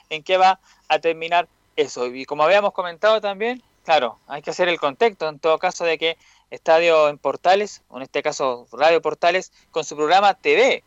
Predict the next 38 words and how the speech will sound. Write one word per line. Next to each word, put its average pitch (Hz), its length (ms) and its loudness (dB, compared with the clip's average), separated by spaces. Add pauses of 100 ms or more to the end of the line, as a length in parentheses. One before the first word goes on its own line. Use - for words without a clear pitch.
(120)
de 123 180 -8
Radio 170 200 2
Portales 165 400 -4
T 160 160 0
V, 202 200 2
y 180 40 -16
junto 185 320 -6
con 170 160 -8
Radios 185 240 2
por 143 200 -6
Chile, 202 240 -2
que 160 80 -8
es - 80 -14
un 156 80 -12
medio 180 200 -2
asociado 165 460 0
justamente 156 600 -4
de, 135 220 -2 (580)
de, 131 320 0
de 127 100 -8
Radio 147 220 2
Portales, 180 500 -2 (160)
que - 80 -4
hacen 185 220 -4
un 165 80 -12
programa 175 240 -2
justamente 185 460 -4
de 175 100 0
Colo-Colo 165 400 2
llamado 180 260 0
Hinchada 202 380 2
Monumental, 170 580 -2
donde 147 220 -4
participa 165 720 0 (320)
nuestro 139 280 -2
amigo 131 420 0
y - 20 -8
compañero 151 600 -2